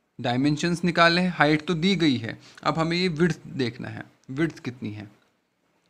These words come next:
Similarly इसकी डेप्थ देखनी है और इस टॉप स्लैब की भी डेप्थ देखना है कि कितना हमें देना है, प्लस इसमें कितना एएसटी हम दे, so that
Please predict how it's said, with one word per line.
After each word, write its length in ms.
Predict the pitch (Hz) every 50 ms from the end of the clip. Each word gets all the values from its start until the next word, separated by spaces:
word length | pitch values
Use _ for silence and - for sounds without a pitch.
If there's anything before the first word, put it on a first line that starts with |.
| _ _ - - - _ _
Similarly 500 | - - 160 170 175 175 175 175 180 165
इसकी 240 | 170 170 - - 180
डेप्थ 300 | 147 160 156 156 156 - 131
देखनी 380 | 123 131 120 123 - 117 110
है 200 | 107 107 101 101 101 _ _ _ _ _ _ _ _ _ _ _ _ _ _ _ _ _ _ _ -
और 160 | 151 170 185
इस 220 | 185 - - - - _ _ _ _ _ _ _ _ _ _
टॉप 200 | 151 156 156 151
स्लैब 300 | - - 147 139 131 131 -
की 60 | 135
भी 80 | 135 143
डेप्थ 340 | 135 120 127 120 123 - -
देखना 280 | 117 120 117 - 120 120
है 100 | 127 135
कि 100 | 139 147
कितना 320 | - 151 143 - 143 143
हमें 280 | 131 131 131 151 - 135
देना 280 | 139 135 123 117 110
है, 80 | 110 107 - - _ -
प्लस 260 | 196 220 220 220 - - - - - - -
इसमें 240 | - - 202 196 190
कितना 340 | - - - - 98 98 190 - - 175
एएसटी 380 | 185 190 180 185 - - 170
हम 200 | 147 151 143 120 110
दे, 160 | 107 98 - - - - - - - - _ _
so 220 | - - 190 202 208 180 165
that 260 | 180 170 185 196 196